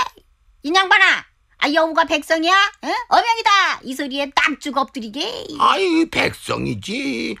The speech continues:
Speaker 2: 아, 저기 생사람 잡아먹은 게 한둘인가? 백성을 먹었으니 여우도 백성이지. 뱃속에 백성 들었잖아.
Speaker 1: 아유, 아유, 아유, 아유. 아니, 그나저나 오늘 여기서 그냥 문구적 대려고?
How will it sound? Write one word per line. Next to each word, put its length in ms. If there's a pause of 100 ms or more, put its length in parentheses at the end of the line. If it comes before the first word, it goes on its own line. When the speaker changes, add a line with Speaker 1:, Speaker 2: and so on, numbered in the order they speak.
Speaker 2:
아, 120
저기 300 (140)
생사람 460
잡아먹은 460
게 60
한둘인가? 760 (300)
백성을 460
먹었으니 500
여우도 300
백성이지. 880 (400)
뱃속에 680
백성 480
들었잖아. 480
Speaker 1:
아유, 80 (240)
아유, 260
아유, 0
아유. 300 (600)
아니, 320
그나저나 1080 (120)
오늘 240
여기서 300
그냥 280
문구적 400
대려고? 480